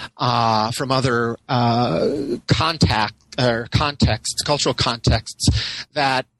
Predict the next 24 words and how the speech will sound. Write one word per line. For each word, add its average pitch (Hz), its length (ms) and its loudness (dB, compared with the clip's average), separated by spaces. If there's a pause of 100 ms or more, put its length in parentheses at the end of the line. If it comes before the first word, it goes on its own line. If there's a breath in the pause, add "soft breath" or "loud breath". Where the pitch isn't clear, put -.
that 139 240 0
urban 170 360 0
water 127 380 0
users, 117 800 0 (300 loud breath)
uh, 120 300 2
you 131 80 -10
know, 123 60 -10
when 117 160 -2
we 117 100 2
look 123 200 0
at 113 160 0
sort 120 120 0
of 101 60 -2
the 101 60 -2
trajectory 117 800 0
of 107 120 0
industrial 113 460 0
development 113 680 -2
and, 104 280 -2
and 104 440 2
urbanization 120 680 2
in 104 180 -8
other 113 260 0
areas, 120 400 2